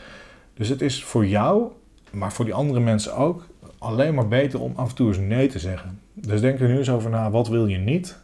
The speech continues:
en waar ga je nu gewoon nee tegen zeggen? En ik zou nu heel graag willen zeggen dat je me altijd kan bellen,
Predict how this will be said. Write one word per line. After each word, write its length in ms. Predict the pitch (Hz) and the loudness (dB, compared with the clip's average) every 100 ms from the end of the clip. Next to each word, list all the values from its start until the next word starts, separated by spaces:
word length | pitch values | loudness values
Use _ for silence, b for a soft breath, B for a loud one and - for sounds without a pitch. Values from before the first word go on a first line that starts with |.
| - - | -20 -10
en 140 | 117 | -4
waar 220 | 107 127 127 | 0 0 0
ga 140 | 120 | -2
je 140 | 120 | -2
nu 100 | 117 | -2
gewoon 260 | 117 104 104 | -2 0 0
nee 200 | 113 123 | 0 -2
tegen 300 | 127 92 92 | -2 -6 -6
zeggen? 300 | - 87 92 - _ B B B B - | -8 -8 -10 -18 _ B B B B -6
En 100 | 107 | -4
ik 80 | |
zou 160 | - 110 | 2 4
nu 60 | 110 | 8
heel 140 | 135 | 6
graag 200 | 139 123 | 6 2
willen 400 | 120 113 107 104 | 4 6 4 2
zeggen 260 | - 107 104 | 0 -2 -2
dat 100 | 98 | -2
je 60 | |
me 80 | 104 | -2
altijd 200 | 110 98 | 0 -2
kan 180 | - 98 | -4 0
bellen, 340 | 104 110 135 | 4 4 2